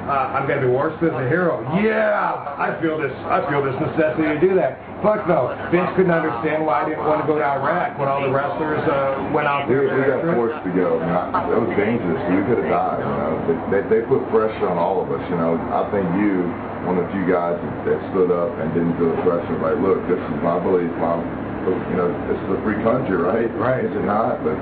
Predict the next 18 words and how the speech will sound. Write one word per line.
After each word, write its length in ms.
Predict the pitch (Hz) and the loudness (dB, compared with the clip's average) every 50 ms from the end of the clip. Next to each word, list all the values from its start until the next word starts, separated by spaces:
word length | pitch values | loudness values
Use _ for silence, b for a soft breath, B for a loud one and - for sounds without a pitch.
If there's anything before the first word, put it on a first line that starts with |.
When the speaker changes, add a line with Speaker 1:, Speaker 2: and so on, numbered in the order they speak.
| - - | -4 -2
Speaker 2:
W 320 | 92 92 95 95 95 92 | 0 0 2 4 4 2
W 0 | |
E, 240 | 92 101 107 110 98 | 2 2 2 2 2
it's 160 | 92 - - | 0 0 -2
not, 240 | 98 98 98 95 - - - - | -2 0 0 0 0 -2 -2 -2
it's 140 | - - - 101 | -2 -2 0 0
not 160 | 95 - - - | 0 0 -2 0
freedom, 320 | 90 92 87 85 87 90 - | 0 0 2 2 0 0 -2
you 160 | - 113 117 | -2 0 2
know? 160 | 151 151 151 | 2 2 4
Speaker 1:
Well, 0 | |
ultimately, 880 | 156 160 175 185 - - 185 175 160 143 147 151 143 139 135 131 127 127 - | 4 2 2 0 0 -2 0 0 0 0 0 0 2 2 0 0 -2 -2 0
ultimately, 800 | - 147 175 170 - 147 175 165 156 139 139 143 139 135 131 131 | 0 2 2 0 0 0 2 2 2 2 2 2 2 2 0 -2
it, 380 | 123 123 135 131 131 135 139 135 | -2 -2 -4 -4 -2 -2 0 2
it 0 | |
was 240 | 143 160 160 156 - | 2 2 2 0 0
up 240 | 156 - - - | -2 -2 -2 -2
to 20 | - | 0